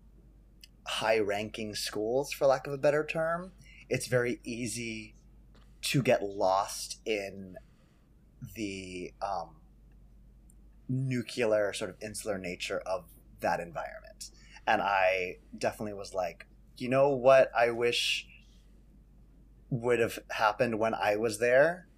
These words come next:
was less of these school quote unquote rivalries and more cross, um,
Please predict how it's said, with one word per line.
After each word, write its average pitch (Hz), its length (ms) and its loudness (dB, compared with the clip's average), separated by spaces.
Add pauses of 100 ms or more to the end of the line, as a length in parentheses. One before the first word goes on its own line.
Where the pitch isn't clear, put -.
(280)
was 120 280 4
less 110 460 4
of 107 180 2
these 98 200 -4
school 101 340 -4
quote 107 240 -2
unquote 101 320 -8
rivalries 139 880 -2 (340)
and 120 280 2
more 110 640 6 (140)
cross, - 840 2 (800)
um, 92 400 0